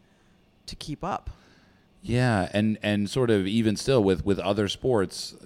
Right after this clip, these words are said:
Speaker 2: with the exception of maybe hockey, that th-, they don't cost much as a user, so there's not much revenue to be made
Speaker 1: That's
Speaker 2: on
Speaker 1: right.
Speaker 2: playing Little League.
Speaker 1: Exactly.
Speaker 2: But now it's, oh, well, we've got this plot of land on the lake, and there's a hole that you can see. Eh, that's, that's complex.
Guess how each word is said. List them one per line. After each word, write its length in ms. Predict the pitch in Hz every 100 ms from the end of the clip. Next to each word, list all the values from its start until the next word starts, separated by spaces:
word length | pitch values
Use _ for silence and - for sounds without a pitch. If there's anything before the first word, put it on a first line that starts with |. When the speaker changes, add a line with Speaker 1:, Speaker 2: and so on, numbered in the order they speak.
| -
Speaker 2:
with 140 | 107 92
the 60 |
exception 280 | 90 92 85
of 60 | 85
maybe 200 | 87 78
hockey, 720 | 76 90 101 - 71 69 82 _ _ - _
that 320 | 107 85 -
th-, 160 | 107 -
they 140 | 98 110
don't 180 | 117 104
cost 420 | 123 127 127 -
much 400 | 90 82 - - -
as 180 | 98 95
a 40 |
user, 480 | 87 117 147 95 87
so 180 | - 92
there's 220 | 101 95
not 240 | 104 95
much 220 | 92 92
revenue 320 | 85 85 92 95
to 100 | 95
be 140 | 104
made 400 | 107 117 92 90
Speaker 1:
That's 140 | -
Speaker 2:
on 300 | 80 80 82
Speaker 1:
right. 180 | 80 - - -
Speaker 2:
playing 260 | 90 92 113
Little 220 | 147 104
League. 340 | 82 - - -
Speaker 1:
Exactly. 460 | 190 156 - - - - _
Speaker 2:
But 140 | 95 92
now 680 | 110 117 104 90 85 85 -
it's, 240 | 85 -
oh, 200 | 95 101
well, 180 | 87 85
we've 160 | 90 78
got 240 | 87 82
this 140 | 98 -
plot 200 | 92 82
of 60 |
land 260 | 80 80 80
on 80 | 78
the 80 |
lake, 520 | 73 113 113 78 - - _ _ _ _ _ _ _
and 460 | 90 82 80 78 -
there's 200 | 82 76
a 80 | 76
hole 320 | 101 107 85
that 100 | 73
you 100 | 78
can 140 | 85 80
see. 160 | -
Eh, 140 | 120 127
that's, 280 | 180 220 -
that's 200 | 277 -
complex. 720 | 117 107 - 71 - -